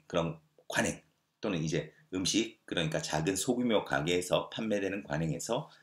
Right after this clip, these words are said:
이것이 음식 생산이 산업화됨에 따라 큰 변화가 일어났다, 이 얘기지.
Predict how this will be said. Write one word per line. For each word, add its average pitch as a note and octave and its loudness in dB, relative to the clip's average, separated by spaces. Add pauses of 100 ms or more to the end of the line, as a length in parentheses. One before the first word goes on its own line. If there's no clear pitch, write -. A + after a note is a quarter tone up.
(120)
이것이 E2+ 0 (260)
음식 G#2+ 4
생산이 A2+ 0
산업화됨에 E3+ 0
따라 D#2+ 0 (200)
큰 - 0
변화가 D#2 2
일어났다, D2 -4
이 - -4
얘기지. - -10